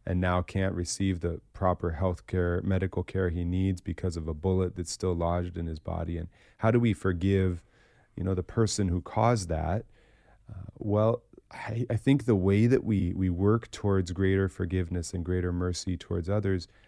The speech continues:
is by ourselves realizing that we also have fallen short. Maybe not in that way, maybe in a different way, but based upon the grace we've received,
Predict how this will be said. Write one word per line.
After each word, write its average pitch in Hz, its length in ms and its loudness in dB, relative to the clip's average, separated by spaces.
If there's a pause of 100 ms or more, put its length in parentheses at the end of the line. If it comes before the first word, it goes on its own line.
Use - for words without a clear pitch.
(140)
is 95 200 2
by 92 200 2
ourselves 82 720 2
realizing 90 720 2
that 85 240 -4
we 92 360 -2
also 104 440 -2
have 90 200 -2
fallen 90 340 0
short. - 480 0
Maybe 147 380 4
not 131 240 6
in 113 100 4
that 98 240 4
way, 85 400 2 (280)
maybe 113 260 6
in 131 80 6
a 104 60 6
different 92 400 0
way, 87 420 2 (520)
but 92 400 2 (160)
based 127 320 4
upon 131 280 2
the 110 80 4
grace 123 400 4
we've 104 220 4
received, 101 640 4